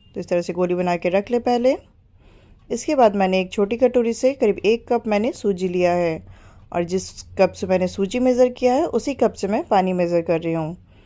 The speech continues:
तो अगर एक कप हमने सूजी लिया है तो दो कप हम पानी ऐड करेंगे। ये बिल्कुल परफेक्ट मेज़रमेंट है, इससे कम या ज़्यादा बिल्कुल ना करें।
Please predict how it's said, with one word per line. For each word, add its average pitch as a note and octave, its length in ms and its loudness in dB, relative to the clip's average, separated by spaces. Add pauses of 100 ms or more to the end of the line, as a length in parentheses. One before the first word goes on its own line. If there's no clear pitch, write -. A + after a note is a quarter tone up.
(280)
तो - 60 -4
अगर F3+ 160 0
एक G3 280 0
कप G3+ 200 2
हमने F#3+ 180 0
सूजी G3+ 340 0
लिया B3 260 4
है C#4 200 0
तो - 180 0
दो A3 200 2
कप G#3+ 240 2
हम C#4+ 120 -2 (120)
पानी F#3+ 280 2
ऐड E3 200 0
करेंगे। E3 420 0
ये - 720 -8
बिल्कुल F#3 280 -2
परफेक्ट F#3+ 400 2
मेज़रमेंट A#3+ 540 2
है, D4 100 4
इससे C4 200 -4
कम F#3+ 240 2
या G3 80 2
ज़्यादा F3+ 280 2
बिल्कुल F3 320 -2
ना A3+ 120 0
करें। A#3+ 300 0